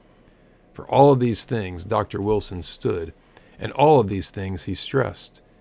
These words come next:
Even of Africa he wrote, quote,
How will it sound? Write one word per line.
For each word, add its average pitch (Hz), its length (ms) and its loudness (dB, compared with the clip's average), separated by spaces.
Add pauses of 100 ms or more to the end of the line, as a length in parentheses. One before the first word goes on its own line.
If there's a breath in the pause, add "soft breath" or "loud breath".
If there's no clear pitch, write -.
(400 soft breath)
Even 127 260 2
of 98 140 -2
Africa 95 460 -2
he 95 140 -4
wrote, 95 360 -4 (200)
quote, 104 340 -2